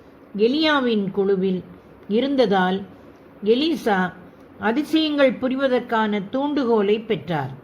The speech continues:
தூய ஆவியின் கொடைகளை பெற்றுக்கொள்வது கடவுளின் செயலாகும். எனவே, வெவ்வேறு விதமான அபிஷேகங்களை ஊழிய குழுக்களுக்கு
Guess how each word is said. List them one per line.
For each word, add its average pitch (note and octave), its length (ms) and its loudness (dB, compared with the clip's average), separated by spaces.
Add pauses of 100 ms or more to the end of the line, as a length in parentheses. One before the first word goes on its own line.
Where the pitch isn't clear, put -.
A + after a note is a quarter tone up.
(920)
தூய D#4 380 2
ஆவியின் C4 580 0
கொடைகளை A#3+ 600 0
பெற்றுக்கொள்வது F#3+ 920 0 (580)
கடவுளின் C4+ 720 0
செயலாகும். G3 720 -2 (560)
எனவே, F#3+ 500 0 (680)
வெவ்வேறு C4 440 2
விதமான C#4 600 0
அபிஷேகங்களை G#3+ 880 0 (560)
ஊழிய D4 500 0
குழுக்களுக்கு A3 720 2